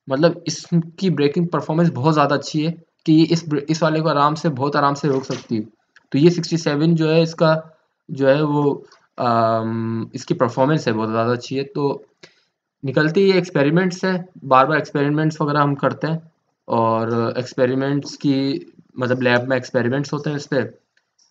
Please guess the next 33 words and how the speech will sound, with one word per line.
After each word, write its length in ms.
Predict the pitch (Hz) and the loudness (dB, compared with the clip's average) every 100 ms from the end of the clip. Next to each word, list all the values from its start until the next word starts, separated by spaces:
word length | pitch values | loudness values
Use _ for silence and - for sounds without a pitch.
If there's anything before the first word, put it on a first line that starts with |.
| _ | _
और 400 | 117 113 107 - - | -2 -2 -2 -6 -2
लोड 260 | 117 123 123 | 0 2 4
डाला 220 | 127 131 | 4 4
जाता 280 | 127 127 131 | 4 2 2
है 80 | |
और 60 | 127 | 2
उसका 240 | 120 - | 0 -2
देखा 180 | 117 117 | -2 0
जाता 220 | 123 117 | -2 0
है 100 | 123 | 0
ये 80 | 120 | 0
कितना 360 | 120 120 123 117 | -4 -6 -4 -2
ब्रेक 400 | 113 117 117 - | -2 -2 -4 -4
कर 120 | 113 | -6
रही 120 | 113 | -4
है। 240 | 139 165 _ _ _ - | -6 -10 _ _ _ -6
तो 100 | 127 | 0
ये 200 | 139 147 | 0 0
एक्सपेरिमेंट्स 560 | 135 - 147 156 156 | -2 -2 0 2 2
की 80 | - | 0
मदद 140 | 147 135 | 0 0
से 140 | 143 | 0
हमें 200 | 135 135 | 0 2
इस 220 | 131 127 | 0 -2
टाइप 140 | 139 123 | -4 -2
की 60 | 123 | -2
वैल्यूज 280 | 113 120 | 0 0
मिल 160 | 120 113 | 0 0
जाती 280 | 117 117 143 | -2 -2 -4
है, 280 | 143 - - _ _ _ _ _ _ _ - | -4 -8 -14 _ _ _ _ _ _ _ -6
और 460 | 123 117 117 117 117 117 117 - - _ _ _ - | -2 2 2 2 2 2 0 -4 -18 _ _ _ 2
इन 160 | 185 | 4
वैल्यूज 640 | 175 160 151 170 180 - | 6 6 6 6 6 -2